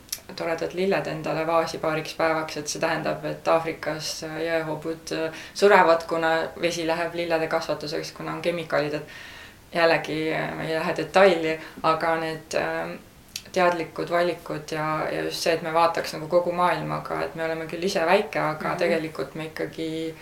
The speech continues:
Speaker 1: ähm, ju kõik tarbime ja, ja võiks mõelda nende asjade peale rohkem.
Speaker 2: Mhm. Jah, osa suuremast, äh, pildist ikkagi, eks
Speaker 1: Jah.
Speaker 2: ole. Jah.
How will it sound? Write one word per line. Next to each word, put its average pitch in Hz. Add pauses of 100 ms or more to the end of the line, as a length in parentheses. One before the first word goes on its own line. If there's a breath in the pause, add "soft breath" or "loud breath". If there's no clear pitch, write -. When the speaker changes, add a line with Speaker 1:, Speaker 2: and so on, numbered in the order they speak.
(640 loud breath)
Speaker 1:
ähm, 156
ju 160
kõik 175
tarbime 151
ja, 151 (560)
ja 156
võiks -
mõelda 160
nende 156
asjade 156
peale 156
rohkem. 156 (240)
Speaker 2:
Mhm. 196 (260)
Jah, 170 (260)
osa 165
suuremast, 160
äh, 165
pildist 160
ikkagi, -
eks -
Speaker 1:
Jah. 185
Speaker 2:
ole. 170 (480)
Jah. 180